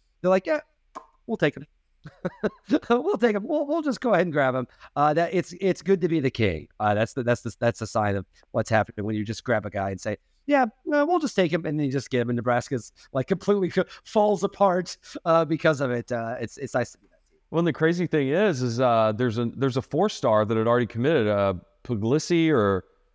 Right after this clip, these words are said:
Speaker 2: uh, th-, I think that's his last name, Ryan Puglisi. I could be, uh, messing that up, but anyway, he's still committed,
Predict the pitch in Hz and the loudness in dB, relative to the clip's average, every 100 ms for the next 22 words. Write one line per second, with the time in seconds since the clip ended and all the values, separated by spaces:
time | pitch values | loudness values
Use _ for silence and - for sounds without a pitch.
0 | _ _ - 113 113 104 104 - 113 147 | _ _ -2 0 2 0 -2 -4 -2 0
1 | 131 113 117 98 104 101 107 98 - _ | 0 0 -2 0 0 0 -2 -2 -4 _
2 | - - 104 127 127 123 - 120 113 123 | -12 0 2 4 2 -2 -2 -2 0 0
3 | - 123 120 - _ _ _ - 101 131 | 0 0 0 -4 _ _ _ -6 -2 -2
4 | 101 110 104 101 98 95 92 90 110 107 | 0 2 2 2 4 2 2 0 -2 -2
5 | 95 101 92 127 175 196 120 127 185 - | 0 0 0 0 0 2 2 0 -4 -6
6 | - 165 175 160 151 135 165 196 104 | -2 2 2 2 0 0 2 2 2